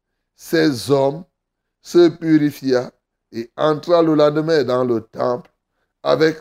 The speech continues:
eux pour annoncer à quel jour la purification serait accomplie et l'offrande présentée pour chacun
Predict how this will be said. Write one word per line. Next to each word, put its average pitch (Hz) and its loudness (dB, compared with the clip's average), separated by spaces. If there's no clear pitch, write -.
eux 131 -6
pour 131 -2
annoncer 143 0
à 131 -4
quel 185 2
jour 135 -2
la 98 -12
purification 156 0
serait 147 2
accomplie 131 -4
et 139 0
l'offrande 143 0
présentée 131 -4
pour 127 -4
chacun 139 -8